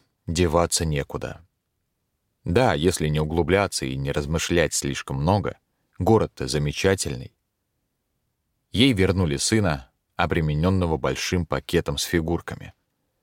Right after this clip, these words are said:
Там были десантники разных цветов, стрелки, морские ястребы и много чего еще. Оставалось только заплатить за покупку, причем немного —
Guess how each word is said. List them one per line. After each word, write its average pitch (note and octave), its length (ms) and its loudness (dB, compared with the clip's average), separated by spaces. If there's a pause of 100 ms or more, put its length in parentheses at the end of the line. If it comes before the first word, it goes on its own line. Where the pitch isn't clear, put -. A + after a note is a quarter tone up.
(220)
Там B2 220 2
были C#2 180 -2
десантники G2+ 800 0
разных E2+ 360 0
цветов, D#2+ 540 -2 (560)
стрелки, F#2 640 0 (340)
морские F2 560 0
ястребы C#2+ 600 0 (380)
и C#3 80 4
много G#2 340 4
чего D#2+ 300 0
еще. C#2+ 400 -4 (800)
Оставалось A2 520 2
только G2+ 280 2
заплатить F2+ 460 2
за F2 120 -2
покупку, F2 580 0 (340)
причем D3+ 360 4
немного — F#2+ 500 2